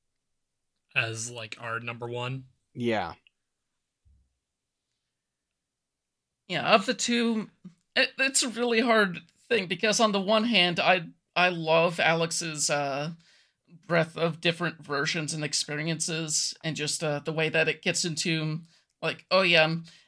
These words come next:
Speaker 3: as much as people love to joke about, uh, hard-boiled cops and their ex-wives, there is something, they go the extra mile to, like, make that more of an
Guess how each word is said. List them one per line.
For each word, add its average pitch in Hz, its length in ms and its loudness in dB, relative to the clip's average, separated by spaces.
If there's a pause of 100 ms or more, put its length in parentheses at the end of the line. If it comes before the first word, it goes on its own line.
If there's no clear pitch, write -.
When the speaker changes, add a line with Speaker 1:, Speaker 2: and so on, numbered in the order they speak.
Speaker 3:
as 185 160 6
much 180 280 4
as 190 360 4
people 185 320 -6
love 156 180 4
to 180 80 -6
joke 160 260 0
about, 147 360 2
uh, 151 440 2
hard-boiled 170 640 -2
cops 165 340 0
and 165 100 -2
their 151 140 0
ex-wives, 156 800 -2
there 156 160 0
is 160 180 -2
something, 160 540 -4 (720)
they 180 160 2
go 185 200 2
the 180 160 4
extra 175 380 -2
mile 165 300 2
to, 160 120 -8
like, 156 320 -2
make 160 280 -2
that 160 240 0
more 165 340 0
of 160 100 -6
an 151 440 -2